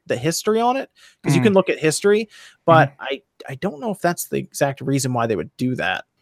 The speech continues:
Speaker 2: Well, so I, I've beaten the entire Parasite Eve trilogy, and I watched the really bad Parasite Eve movie.
Speaker 1: Oh,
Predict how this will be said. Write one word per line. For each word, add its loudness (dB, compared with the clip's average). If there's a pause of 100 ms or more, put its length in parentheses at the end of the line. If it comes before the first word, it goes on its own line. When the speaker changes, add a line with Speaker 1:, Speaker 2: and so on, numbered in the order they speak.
(260)
Speaker 2:
Well, 0 (120)
so 2
I, 4
I've 4
beaten 0
the 2
entire 2
Parasite 2
Eve 2
trilogy, 0
and -4
I -2
watched 2
the 0
really 2
bad 0
Parasite -2
Eve -4
movie. -4
Speaker 1:
Oh, 6